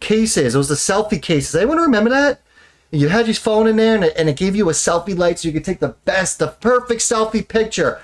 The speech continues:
Well, you know what happened after that was caught one time? That product absolutely blew up. You couldn't even find them. The company went,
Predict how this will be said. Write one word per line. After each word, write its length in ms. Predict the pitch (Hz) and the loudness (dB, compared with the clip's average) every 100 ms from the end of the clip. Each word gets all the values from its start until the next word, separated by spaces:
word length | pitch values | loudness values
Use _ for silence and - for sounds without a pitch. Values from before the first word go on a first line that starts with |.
| - - | -20 -6
Well, 200 | 170 196 | 0 0
you 100 | 175 | 2
know 140 | 226 285 | 2 2
what 100 | 240 | 2
happened 380 | 214 233 240 | 0 0 0
after 240 | 214 208 196 | 0 0 0
that 200 | 190 202 | -2 0
was 140 | 196 | -2
caught 280 | - 214 214 | 0 0 2
one 180 | 180 185 | 0 0
time? 380 | 190 190 226 220 _ - | 0 0 0 -2 _ -6
That 280 | 190 233 - | -2 -2 -4
product 440 | - 214 208 196 - | -4 0 0 -2 -4
absolutely 840 | 170 180 - - 170 175 175 175 151 | -2 -2 -4 -6 -4 -4 -4 -6 -6
blew 460 | 113 143 165 185 | -4 0 0 0
up. 220 | 151 156 156 | -2 -2 -2
You 120 | 151 | -6
couldn't 320 | - 202 208 | -4 -4 -4
even 240 | 196 175 | -4 -6
find 340 | 160 - 160 160 | -6 -2 0 0
them. 80 | 135 | -2
The 60 | |
company 380 | 139 202 208 208 | -4 -4 -4 -2
went, 160 | 185 | -4